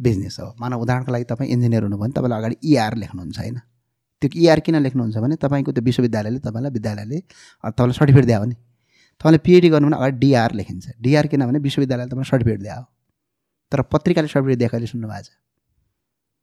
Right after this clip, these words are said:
एउटा पत्रिकाले मलाई सर्टिफिकेट दिन्थ्यो अगाडि, कथित भन्ने वर्ड लेख्थ्यो। त्यो किन लेख्थ्यो भने यही एनजिओको विरुद्धमा ज्ञानेन्द्रले बोल्छ, एनजिओको विरुद्धमा बोल्यो भनेपछि उसका मालिकले चाहिँ ज्ञानेन्द्रको विरुद्धमा काम गर भनेको थियो।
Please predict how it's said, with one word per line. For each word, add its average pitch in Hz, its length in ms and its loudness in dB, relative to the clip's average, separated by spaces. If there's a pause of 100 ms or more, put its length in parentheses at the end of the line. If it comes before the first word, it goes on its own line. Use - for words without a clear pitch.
(340)
एउटा 156 200 0
पत्रिकाले 147 400 -2
मलाई 131 180 -6
सर्टिफिकेट 123 460 -2
दिन्थ्यो 101 300 -20
अगाडि, 110 180 -20 (160)
कथित 151 280 -6
भन्ने 101 200 -16
वर्ड - 200 -10
लेख्थ्यो। - 280 -6 (1080)
त्यो 156 80 0
किन 214 180 0
लेख्थ्यो 170 300 -6
भने 107 240 -12 (520)
यही 196 140 8
एनजिओको 160 400 4
विरुद्धमा 113 360 0
ज्ञानेन्द्रले 101 400 -10
बोल्छ, 101 240 -8 (600)
एनजिओको 165 300 0
विरुद्धमा 123 300 -4
बोल्यो 101 280 -8
भनेपछि 101 340 -10
उसका 151 320 -2
मालिकले 107 380 -4
चाहिँ 127 120 -4
ज्ञानेन्द्रको 95 380 -6
विरुद्धमा 95 300 -8
काम - 180 -18
गर - 220 -20
भनेको 113 160 -20
थियो। - 240 -20